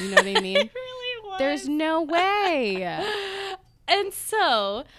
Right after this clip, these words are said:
Speaker 2: they, before the wedding, like, she, Sam goes over to Andrew's place and he's like, "Oh, Sam's coming over. I should clean up." And then he's like, "Wait, I don't need to clean up. It's just my buddy Sam."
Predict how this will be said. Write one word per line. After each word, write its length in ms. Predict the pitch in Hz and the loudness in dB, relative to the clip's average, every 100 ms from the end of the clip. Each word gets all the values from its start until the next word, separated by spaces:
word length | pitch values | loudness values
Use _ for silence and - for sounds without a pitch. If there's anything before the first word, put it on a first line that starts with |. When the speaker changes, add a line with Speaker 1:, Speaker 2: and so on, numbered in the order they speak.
| - _ | -20 _
Speaker 2:
they, 480 | 226 262 330 330 - - 220 - 320 | -8 -2 0 0 -4 -10 -18 -10 -4
before 520 | 359 - 330 359 440 | -4 -4 -2 0 2
the 100 | 403 | 4
wedding, 320 | 262 240 240 | 4 4 2
like, 140 | 233 | -2
she, 560 | - - 294 294 294 - - - _ _ - - - - | -2 -2 -2 -2 -4 -6 -12 -20 _ _ -20 -20 -16 -10
Sam 320 | - 311 339 | 0 2 2
goes 240 | 269 269 277 | 2 2 4
over 180 | 285 | 4
to 80 | 277 | 2
Andrew's 460 | 208 240 254 254 - | 2 2 0 -2 -4
place 340 | - 240 254 | 0 0 0
and 100 | 233 | -4
he's 200 | 240 220 | -4 -2
like, 160 | 214 202 | -2 -2
"Oh, 220 | 277 381 | -2 0
Sam's 300 | 233 302 381 | -2 -4 -6
coming 260 | - 233 208 | -6 -6 -4
over. 320 | 196 190 185 - - 214 | -4 -4 -6 -8 -12 -6
I 140 | 262 | -6
should 180 | 285 240 | -4 -6
clean 240 | 311 339 | -4 0
up." 160 | 403 320 | 0 0
And 80 | 214 | -2
then 120 | 233 | -2
he's 100 | 233 | -2
like, 120 | 208 185 | -4 0
"Wait, 240 | 226 196 | 0 2
I 80 | 254 | 2
don't 140 | 370 | 0
need 80 | 208 | -2
to 60 | 160 | -6
clean 320 | - 220 202 | -6 -4 -4
up. 200 | 190 302 | -4 -4
It's 120 | 226 - | -8 -6
just 220 | 349 277 | -6 -4
my 120 | 196 | -6
buddy 300 | 190 220 302 | -6 -6 -6
Sam." 600 | - 381 403 349 175 | -6 -6 -4 -4 -6